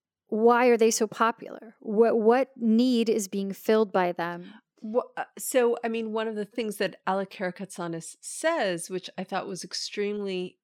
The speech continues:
Speaker 2: interesting, was, this is something that he says in an interview that's in Current Affairs magazine. He says, "As with climate change, there is an overwhelming scientific consensus about the root causes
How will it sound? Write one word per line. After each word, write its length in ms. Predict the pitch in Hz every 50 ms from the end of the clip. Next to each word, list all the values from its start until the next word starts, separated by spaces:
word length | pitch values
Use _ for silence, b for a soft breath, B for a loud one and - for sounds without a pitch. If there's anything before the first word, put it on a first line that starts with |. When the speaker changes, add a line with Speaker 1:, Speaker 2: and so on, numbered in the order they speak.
| _ _ -
Speaker 2:
interesting, 960 | 262 285 294 - - 262 - - - - 180 160 147 147 - - - 202 - b b b b b b b b _
was, 520 | - 202 185 208 214 202 208 208 190 175 - - _ _ _ _ _ -
this 360 | - 180 190 190 190 - -
is 100 | 196 -
something 340 | - 180 180 - 180 175 170
that 120 | 165 160
he 20 | 156
says 280 | - - 170 165 -
in 100 | 165 160
an 120 | 160 156 156
interview 420 | - 170 175 175 160 156 165 160
that's 200 | - 160 - -
in 120 | 170 160 156
Current 280 | - - 170 151 151
Affairs 520 | 147 - - - - - - - - - - b b b b b b b
magazine. 500 | - 175 160 147 160 156 - - - 180 -
He 80 | -
says, 240 | 175 190 202 196 190 - -
"As 240 | 208 240 269 285 -
with 200 | 349 285 - -
climate 400 | - - 247 233 233 226 220 220
change, 380 | - - 190 175 170 165 - -
there 120 | 175 180
is 120 | 175 165 -
an 120 | 175 165 - -
overwhelming 600 | - 220 240 247 269 262 214 202 196 196 196 196 196
scientific 540 | - - 202 175 175 170 - 185 - 185 -
consensus 760 | - - 185 165 - - - 196 202 202 - - 180 - -
about 180 | - 170 165
the 100 | - 175
root 340 | 165 156 170 196 214 208 -
causes 520 | - - - 170 160 160 156 170 160 151